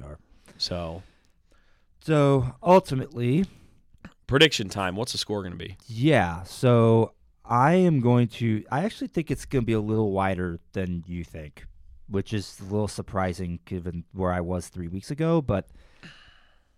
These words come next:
Speaker 1: I'm gonna say Browns twenty-eight, Texans sixteen.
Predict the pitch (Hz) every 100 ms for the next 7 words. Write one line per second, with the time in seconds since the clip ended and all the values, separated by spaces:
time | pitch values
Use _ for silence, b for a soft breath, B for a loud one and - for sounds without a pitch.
0 | b _ _ - - 139 175 - 151 120
1 | 120 120 113 - 120 120 104 104 - -
2 | 110 - 101 85 - 110 - - 95 76
3 | 78